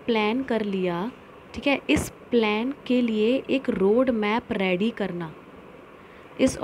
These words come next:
audit program made after plan, ये plan के बाद किया जाता है, ये एक road map है। रिटन डॉक्यूमेंट होता है, step by step प्रोसीडिंग इसमें बताई जाती है और रिस्पॉन्सिबिलिटीज बताई जाती हैं मेंबर्स की।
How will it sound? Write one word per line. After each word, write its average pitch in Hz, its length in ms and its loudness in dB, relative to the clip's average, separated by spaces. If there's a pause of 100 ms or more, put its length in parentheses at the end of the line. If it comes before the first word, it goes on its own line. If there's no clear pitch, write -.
audit 196 280 2
program 170 380 0 (1300)
made 240 300 4 (340)
after 202 380 0 (120)
plan, 202 280 2
ये 233 80 2
plan 190 320 0
के 214 100 0
बाद 185 260 0
किया 208 220 2
जाता 202 280 0
है, 240 200 2
ये 220 160 4
एक 202 200 0
road 180 280 4
map 202 300 -2
है। 233 200 -2 (560)
रिटन 190 340 4
डॉक्यूमेंट 233 540 0
होता 233 220 0
है, 240 260 -2
step 190 420 0
by 202 140 2
step 208 240 0
प्रोसीडिंग 214 500 -2
इसमें 214 260 -2
बताई 202 300 0
जाती 214 320 0
है 247 160 0
और 240 140 -4
रिस्पॉन्सिबिलिटीज 196 920 0
बताई 180 220 2
जाती 180 280 -2
हैं 240 120 -2
मेंबर्स 165 500 -2
की। 170 120 -10